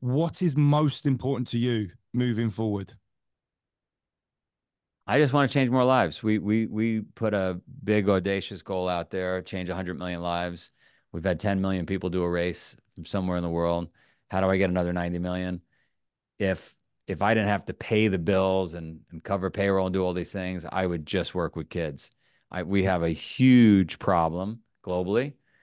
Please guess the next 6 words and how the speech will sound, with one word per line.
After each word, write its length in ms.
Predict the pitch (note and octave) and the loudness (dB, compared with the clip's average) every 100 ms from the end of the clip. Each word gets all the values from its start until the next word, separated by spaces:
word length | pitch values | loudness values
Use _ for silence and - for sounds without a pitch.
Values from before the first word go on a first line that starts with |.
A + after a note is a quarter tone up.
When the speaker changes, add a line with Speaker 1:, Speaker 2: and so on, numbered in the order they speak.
| _ _ _ _ - | _ _ _ _ -12
Speaker 2:
uh, 260 | F2 E2+ - | -8 -8 -6
in 140 | F2 | -4
all 160 | F2 D#2+ | -2 -2
developed 400 | E2 F2 F2+ F#2 | 0 2 2 0
nations, 580 | F2+ F2+ B2 B2+ - - _ _ _ | -4 -2 -4 -4 -8 -14 _ _ _
and 640 | F2+ F2 F2 E2+ E2+ E2+ | -8 -6 -4 -4 -4 -6